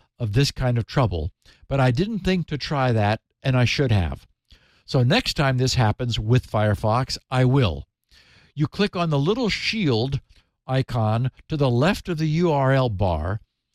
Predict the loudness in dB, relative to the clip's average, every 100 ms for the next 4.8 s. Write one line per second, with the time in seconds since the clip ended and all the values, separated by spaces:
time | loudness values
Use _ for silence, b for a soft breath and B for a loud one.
0 | -20 -6 0 2 2 0 0 0 0 0
1 | 0 -2 b b 2 4 4 2 -2 -2
2 | 0 0 0 -4 -2 0 0 -2 -6 -2
3 | -4 -2 0 2 2 0 -4 -8 _ _
4 | _ _ _ -2 0 2 0